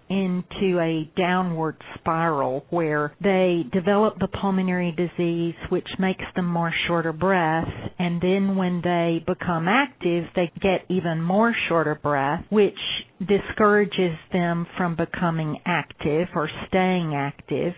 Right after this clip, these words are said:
And that leads to the deconditioned state of their muscles in their body, which then promotes more shortness of breath with activity. And so you can see how that spiral just goes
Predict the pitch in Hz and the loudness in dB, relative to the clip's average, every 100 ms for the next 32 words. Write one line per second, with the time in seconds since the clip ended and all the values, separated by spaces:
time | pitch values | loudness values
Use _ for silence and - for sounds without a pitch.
0 | - 214 214 202 202 202 202 - 185 185 | 0 2 4 2 4 4 2 2 2 0
1 | - - 175 165 175 175 - 185 170 170 | -2 -2 0 0 0 0 -4 -4 0 0
2 | 170 - 160 - - - 190 170 156 - | -2 -2 -4 -6 -6 2 4 4 0 -4
3 | 170 160 165 160 165 170 170 - 139 151 | -6 -2 -2 -2 0 0 -2 -6 -6 -6
4 | - 160 156 151 165 180 196 185 147 156 | -6 -4 -4 -2 0 2 2 0 -2 -4
5 | - 190 185 - - 175 196 190 185 180 | 0 2 2 -2 -4 0 2 2 2 0
6 | 175 - 202 180 165 - - 170 160 - | -2 -2 0 2 0 -2 -2 -2 0 -2
7 | - 160 156 - - 240 269 233 - 170 | -2 -2 -4 -4 0 4 6 4 2 -2
8 | - 143 - 226 208 208 190 175 165 - | 0 -2 0 0 2 2 2 0 -2 -2
9 | 180 190 180 180 - 226 214 185 180 165 | 0 0 -2 -6 0 2 2 2 0 2
10 | 156 - - - 175 180 160 160 - 165 | 0 -2 -6 0 2 4 2 0 0 -2
11 | - 175 165 | -2 -2 0